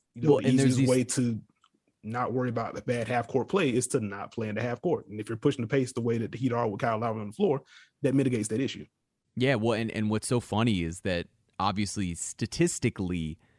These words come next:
Speaker 2: you know, if you're just looking at the box score, a, a lot of that is not necessarily popping out from Lowry's play individually 'cause his counting stats aren't there in the same way. Obviously, his assist numbers have been pretty good, but this is, this is the type of <laughs> analysis that we're looking for, right? Where it's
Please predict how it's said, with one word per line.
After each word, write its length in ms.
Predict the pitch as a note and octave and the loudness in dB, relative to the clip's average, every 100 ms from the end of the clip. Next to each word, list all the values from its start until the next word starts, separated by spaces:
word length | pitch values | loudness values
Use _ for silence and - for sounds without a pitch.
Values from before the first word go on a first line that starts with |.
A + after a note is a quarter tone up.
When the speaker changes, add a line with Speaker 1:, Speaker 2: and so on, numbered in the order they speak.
| _ _ | _ _
Speaker 2:
you 120 | G#2+ | -2
know, 140 | G2+ | 0
if 100 | G2 | 0
you're 80 | A#2+ | -2
just 280 | A2+ D3+ - | 0 0 2
looking 380 | C3+ C#3+ C3+ A#2 | 0 2 2 2
at 100 | - | 0
the 60 | |
box 380 | F2+ G#2+ B2+ - | -2 2 0 0
score, 480 | - - E2+ D2 D#2+ - _ _ _ | -8 -6 -8 -6 -10 -16 _ _ _
a, 60 | A#2 - | -8 -2
a 80 | A#2+ | -2
lot 320 | G#2 B2 C3+ | 2 2 2
of 140 | A#2+ | 0
that 280 | G2 A2 G#2+ - | 0 -2 -2 -2
is 200 | A2 G2 | -2 0
not 240 | G#2+ A2 | 0 0
necessarily 760 | A2 G#2+ F#2+ - G#2 A2 F#2+ F2+ | -2 -4 -6 -2 0 0 0 -2
popping 460 | - B2+ - G2+ | 0 2 0 -2
out 340 | G2+ A2 F2 - | 0 -2 -2 -8
from 520 | - C3+ D3+ A2+ F#2 | 0 2 4 4 2
Lowry's 640 | F#2+ F2+ F#2+ F#2 F#2+ E2+ | 2 0 0 0 -4 -4
play 360 | - G2+ F#2+ F#2 | -4 0 2 2
individually 600 | F#2+ F#2 A#2+ D3 B2+ A#2+ | 0 0 2 2 2 0
'cause 180 | C3 G#2+ | -2 0
his 180 | C3 - | 0 2
counting 560 | - C#3 C#3+ - A2+ | 2 2 0 0 0
stats 520 | G2 - G2+ F#2 - | 0 -2 -2 -2 -4
aren't 260 | D#2+ G2+ G2 | 0 0 2
there 160 | G#2 G2+ | 0 0
in 80 | |
the 60 | F2+ | -2
same 200 | - G2 | -2 0
way. 140 | G2+ | 0
Obviously, 360 | G#2 C#3 C#3 B2 | 2 2 2 2
his 140 | A#2 | 0
assist 260 | G#2 - D#3 | 0 -2 0
numbers 300 | B2+ G#2+ G2+ | 0 0 -2
have 100 | F#2 | -2
been 140 | F#2 | -2
pretty 220 | F2+ F#2+ F2 | -2 -4 -2
good, 260 | F2+ E2+ - - - _ | -2 -4 -6 -20 -20 _
but 120 | C3+ G2+ | 0 4
this 180 | F#3 | 4
is, 160 | D#3+ C3+ | 2 -2
this 240 | A#2 D3+ - | 2 2 4
is 120 | C#3+ | 2
the 80 | C3 | 2
type 240 | D3 C3+ | 2 2
of 100 | G#2+ | 2
<laughs> 60 | B2 | 2
analysis 460 | - C3 C3+ B2 B2 | 2 2 0 -2 2
that 80 | |
we're 100 | C#3+ | 4
looking 240 | D#3+ F#3 A#2+ | 6 4 0
for, 180 | G2+ E2 | -2 0
right? 260 | F#2+ A#2+ | 0 0
Where 180 | A#2+ A#2 | 0 0
it's 140 | A2 | 0